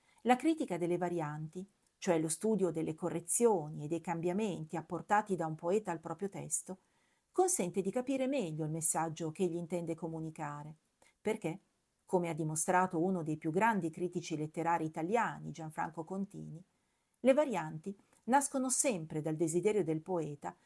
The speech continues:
di rendere massimamente espressivi i suoi segni comunicativi. Dietro ognuno di questi cambiamenti, che nel caso di Ungaretti sono stati studiati, tra gli altri,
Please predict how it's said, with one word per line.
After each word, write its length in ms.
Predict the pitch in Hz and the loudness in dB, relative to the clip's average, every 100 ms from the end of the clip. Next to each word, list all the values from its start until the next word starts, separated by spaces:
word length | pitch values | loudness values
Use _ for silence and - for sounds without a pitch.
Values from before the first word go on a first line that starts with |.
| - - | -20 0
di 140 | 220 | 4
rendere 380 | 262 269 233 190 | 4 4 2 2
massimamente 880 | 202 254 - 247 247 247 269 247 156 | 2 2 2 2 2 2 0 -2 -4
espressivi 840 | - 190 190 - 170 156 151 190 _ _ | -4 -4 -2 -4 -4 -6 -6 -10 _ _
i 120 | - 247 | -2 0
suoi 140 | 269 | 4
segni 280 | - 269 247 | 2 2 0
comunicativi. 880 | 240 196 175 160 156 156 139 139 156 _ _ _ _ _ _ _ _ _ _ | 0 -2 -2 -6 -10 -10 -14 -14 -16 _ _ _ _ _ _ _ _ _ _
Dietro 340 | - 240 247 247 | 2 4 6 4
ognuno 300 | 269 269 185 | 4 2 0
di 120 | 175 | 0
questi 320 | 196 196 185 | 2 2 0
cambiamenti, 760 | 175 160 185 175 156 151 156 175 _ _ _ | -2 -2 0 -2 -6 -8 -10 -16 _ _ _
che 140 | - 165 | -4 -2
nel 140 | 156 | -2
caso 280 | - 180 175 | 2 4 4
di 60 | 160 | 0
Ungaretti 640 | 156 165 180 175 170 151 | -2 2 2 0 -4 -4
sono 240 | - 165 | -4 -4
stati 300 | 165 180 175 | -2 -2 -2
studiati, 680 | 160 175 175 208 160 151 151 | -4 -2 4 4 4 -2 -8
tra 160 | 151 156 | -6 0
gli 120 | 175 | 4
altri, 460 | 175 165 160 165 | 4 2 -4 -8